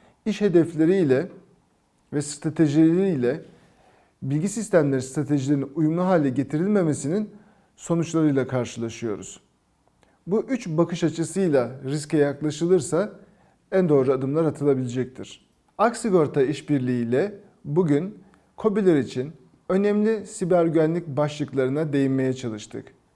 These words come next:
Özellikle pandeminin etkilediği ülkemizde uzaktan nasıl güvenli çalışılır konusuna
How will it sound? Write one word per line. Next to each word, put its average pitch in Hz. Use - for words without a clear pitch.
Özellikle 202
pandeminin 160
etkilediği 143
ülkemizde 127
uzaktan 175
nasıl 190
güvenli 139
çalışılır 151
konusuna 143